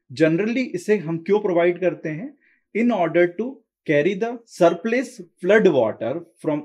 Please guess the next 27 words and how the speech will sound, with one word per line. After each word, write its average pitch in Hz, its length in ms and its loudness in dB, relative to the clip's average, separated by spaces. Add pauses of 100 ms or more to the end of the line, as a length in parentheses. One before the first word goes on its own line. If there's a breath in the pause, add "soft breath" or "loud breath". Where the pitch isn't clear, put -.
a 127 120 -2
reservoir 151 680 0 (140)
safely 135 340 -4 (100)
to 214 180 0
downstream 127 680 -2
river। 110 260 4 (500 soft breath)
हम 147 180 -2
लोग 196 300 -2
जो 202 160 4
भी 285 120 -4
सरप्लस 156 500 -2
वाटर 127 320 -2
आता 113 240 -6
है, - 80 -10
एक्स्ट्रा 233 360 -6
पानी 151 360 -2
आता 110 320 -6
है 156 240 -6
फ्लड 214 480 2
वाटर 123 380 2
के 127 120 -6
कारण, 123 380 -6
फ्लड 156 420 -2
के 175 80 0
कारण, 170 460 -6
तो - 120 -12
उ-, - 280 -10